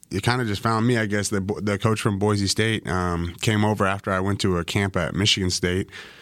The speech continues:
Um, and they offered me, Michigan State offered me, and then the, the Boise, Boise coach, Coach K, came, and he watched me play basketball, and he offered me. Um, and that's kinda where,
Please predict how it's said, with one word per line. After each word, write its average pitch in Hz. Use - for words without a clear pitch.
Um, 87
and 104
they 113
offered 113
me, 101
Michigan 110
State 107
offered 104
me, 95
and 98
then 101
the, 95
the 90
Boise, 101
Boise 110
coach, 98
Coach 101
K, 98
came, 90
and 90
he 98
watched 104
me 98
play 92
basketball, 101
and 82
he 117
offered 92
me. 80
Um, 85
and 87
that's 107
kinda 101
where, 95